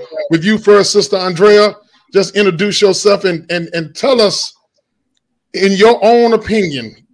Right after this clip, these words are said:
on your observation, when it comes to manhood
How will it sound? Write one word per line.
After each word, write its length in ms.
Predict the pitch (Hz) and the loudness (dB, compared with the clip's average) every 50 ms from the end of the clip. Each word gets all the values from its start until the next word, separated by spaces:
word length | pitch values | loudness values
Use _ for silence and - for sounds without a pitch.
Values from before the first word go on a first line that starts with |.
| _ - - | _ -10 -8
on 140 | 147 170 | -4 0
your 180 | 170 190 214 208 | 2 2 2 2
observation, 760 | 202 202 202 - - 190 180 185 165 135 - - - 131 - - _ _ _ _ - _ _ _ _ _ _ _ _ _ _ _ _ _ _ _ _ _ _ _ _ | 0 -4 -4 -4 -4 -4 -2 -2 -4 -4 -8 -10 -12 -14 -20 -20 _ _ _ _ -20 _ _ _ _ _ _ _ _ _ _ _ _ _ _ _ _ _ _ _ _
when 160 | - 170 190 | -2 0 0
it 120 | 202 190 - | 0 0 -2
comes 300 | - 214 269 269 254 - | -2 -2 -2 -2 -2 -2
to 140 | - 247 208 | -2 -4 -2
manhood 1000 | 190 185 185 202 240 254 240 220 202 180 156 135 165 160 135 120 120 110 - _ | -2 -2 0 0 0 2 2 0 0 -2 -4 -6 -6 -6 -6 -8 -10 -16 -20 _